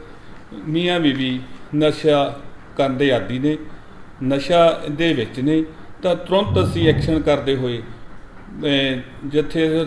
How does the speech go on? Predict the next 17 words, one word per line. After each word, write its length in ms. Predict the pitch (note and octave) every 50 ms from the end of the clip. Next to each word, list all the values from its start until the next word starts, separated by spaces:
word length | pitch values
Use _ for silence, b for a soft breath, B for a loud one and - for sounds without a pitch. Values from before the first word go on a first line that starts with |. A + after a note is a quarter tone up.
| C#3+ D3
ਸਾਡੇ 220 | D3 C#3+ D3 D3
ਮੁਲਾਜ਼ਮ 320 | D3 D3 C#3 C3+ C#3 C#3
ਪਹੁੰਚੇ, 520 | B2+ C3 C#3+ D3 C#3+ - D3 C#3 C3+ B2+ A#2+
ਅਹ, 760 | B2+ - - - - - - - - - - D#3 C3 C3 B2+
ਪਿੰਡ 240 | - - C#3+ C#3+ C#3
ਉਟਾਲਾ, 400 | C#3 C#3 C#3 C3 B2+ A#2+ A#2 A2 A2 A2 - - - - - - - -
ਤਾਂ 180 | C#3 C3+ C3+
ਉਹਦਾ 180 | C3+ C#3+ D3+ D#3
ਨਾਂ 180 | C#3+ C3+ B2+ B2
ਪਤਾ 220 | - C3+ C3 C#3
ਪੁੱਛਿਆ 340 | C3 C3+ - - - D3 C3+
ਰਵਿੰਦਰ 320 | A#2+ A#2+ A2+ G#2+ B2 B2
ਸਿੰਘ। 260 | - - D3+ D3+ D3+ D3+ - - B B B B B B B B - - -
ਇਹ 120 | D#3 D3+
ਪਿੰਡ 320 | D3+ - D3+ D3 C#3+ C#3+ D3 D3 C#3+ C#3 C#3+ C#3+ - - - - -
ਇੱਥੋਂ 260 | C3+ - - D3 C#3+
ਮਰੌਲੀ 600 | C#3 C3+ C3 B2 B2 B2 B2+ B2+ C3+ C3+ C3+